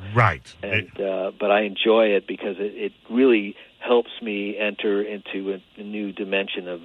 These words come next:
Speaker 2: expression. And in a way, I, it's the way I look at the artwork. Um, having grown up with fine artists, I know that there are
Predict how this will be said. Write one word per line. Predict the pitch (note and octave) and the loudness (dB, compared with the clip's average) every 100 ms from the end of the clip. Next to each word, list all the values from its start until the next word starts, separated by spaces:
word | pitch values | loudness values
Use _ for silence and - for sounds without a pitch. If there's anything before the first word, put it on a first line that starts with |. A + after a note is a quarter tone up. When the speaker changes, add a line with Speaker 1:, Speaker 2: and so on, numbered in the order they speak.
| - | -18
Speaker 2:
expression. | - - D#3+ - - E2 D2+ F2+ | -14 0 2 2 -2 -6 -12 -12
And | F#2+ F#2+ - - | -12 -12 -18 -14
in | B2+ | -6
a | A#2+ | 2
way, | C3 C#3+ A#2+ | 6 6 6
I, | A2 - | 4 -4
it's | - | -10
the | B2 | 0
way | A#2+ A2+ | 2 4
I | |
look | A2+ A2+ | 2 0
at | G2+ | -2
the | |
artwork. | G2 G#2 G#2+ G2+ F2 - - - - - - _ G2+ | 0 2 0 -2 -6 -8 -20 -20 -20 -20 -20 _ -4
Um, | G2 F#2+ G2 - | -4 -4 -10 -6
having | C3 C#3 C3 | 2 2 2
grown | A2 A2+ A2 | 2 2 4
up | A#2+ - | 0 0
with | G#2 - | -4 -4
fine | G#2 G#2 | -6 -6
artists, | F#2+ F#2+ F#2 - - - - - _ | -8 -8 -8 -12 -20 -20 -20 -20 _
I | G#2+ | -6
know | G#2+ A2 A#2+ A#2+ A#2 | -4 0 4 4 4
that | G#2 - | 2 2
there | G#2+ | 2
are | G2+ | 2